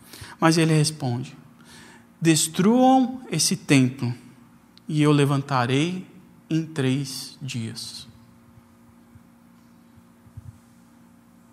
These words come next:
Os judeus continuaram sem entender nada. Afinal, do que, que ele tá falando? E indagam Jesus.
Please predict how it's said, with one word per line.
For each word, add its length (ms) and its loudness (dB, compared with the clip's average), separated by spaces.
Os 140 2
judeus 400 4
continuaram 520 0
sem 200 -4
entender 440 0
nada. 560 8
Afinal, 560 4
do 160 -4
que, 180 -4
que 100 -6
ele 100 -4
tá 140 -4
falando? 540 -4
E 60 4
indagam 580 6
Jesus. 560 -8